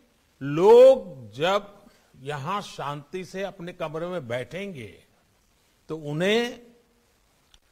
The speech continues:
समुद्र की लहरें भी दिखेगी और सोमनाथ का शिखर भी नजर आएगा।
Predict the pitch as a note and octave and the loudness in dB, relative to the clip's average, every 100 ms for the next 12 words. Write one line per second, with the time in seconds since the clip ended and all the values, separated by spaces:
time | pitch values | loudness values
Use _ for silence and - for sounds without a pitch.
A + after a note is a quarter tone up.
0 | _ _ _ _ - - D3+ E3 E3 C#3 | _ _ _ _ -18 -10 -6 -4 -6 -2
1 | F#3 F#3 G3 G#3+ A3 D3 B2+ B2+ A#2+ C3+ | -2 -2 -6 -6 -6 -6 -4 -4 -4 -4
2 | D#3+ F3 G#3+ G3 G#3+ G#3 G#3+ G#3 A#3 C4+ | -2 0 -2 -2 -2 0 0 0 -4 -8
3 | C#4+ B3 - _ _ _ _ _ _ - | -10 -16 -20 _ _ _ _ _ _ -6
4 | D#3+ E3 - - D#3+ D#3+ D#3+ F3 F3+ - | -4 -4 -6 -4 -2 -2 -2 -2 -4 -4
5 | G3+ - - F3 - F3 F3+ G3 F3 D3+ | -6 -6 -6 -6 -4 -4 -2 -2 -2 -4
6 | D3 D#3+ G3+ A3 A2 | -2 -2 -4 -6 -12